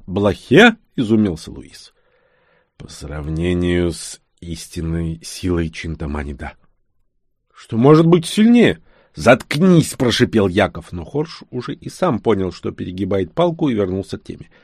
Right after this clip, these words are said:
"Камень откроет путь в Шамбалу?"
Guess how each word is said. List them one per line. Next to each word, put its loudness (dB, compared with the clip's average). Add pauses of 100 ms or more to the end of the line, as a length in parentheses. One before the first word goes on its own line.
(340)
"Камень 6 (100)
откроет 2
путь -2
в -14
Шамбалу?" 4